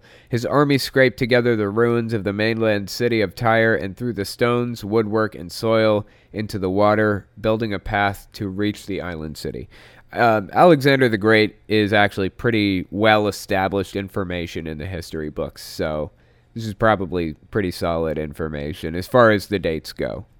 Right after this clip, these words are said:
with Alexander the Great. Alexander breached the walls, plundered the city, killed thousands of soldiers and citizens, and sold tens of thousands more into slavery.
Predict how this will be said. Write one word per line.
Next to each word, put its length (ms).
with 340
Alexander 600
the 80
Great. 280
Alexander 540
breached 420
the 100
walls, 380
plundered 440
the 100
city, 340
killed 360
thousands 500
of 120
soldiers 500
and 120
citizens, 800
and 200
sold 420
tens 360
of 120
thousands 520
more 280
into 140
slavery. 640